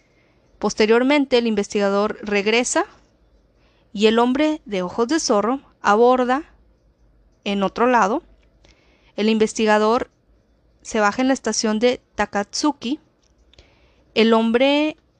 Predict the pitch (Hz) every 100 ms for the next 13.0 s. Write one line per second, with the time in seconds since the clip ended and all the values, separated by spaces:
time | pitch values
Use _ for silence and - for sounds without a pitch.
0 | _ - 208 247 262 269 285 285 _ -
1 | 220 - 262 262 269 - 208 220 320 -
2 | _ - - 208 208 208 240 320 _ _
3 | - 196 196 - 233 - - - 262 427
4 | _ _ _ _ _ _ _ _ _ -
5 | 214 311 349 330 - 262 240 254 254 240
6 | 226 226 233 220 - 202 180 - _ _
7 | _ _ _ _ _ _ _ - 254 285
8 | 339 339 330 - 370 349 247 233 - 240
9 | 233 277 294 262 226 220 247 240 - 208
10 | - 247 240 208 190 226 226 202 175 196
11 | 214 208 - - _ _ _ _ _ _
12 | 214 220 226 214 233 214 208 220 247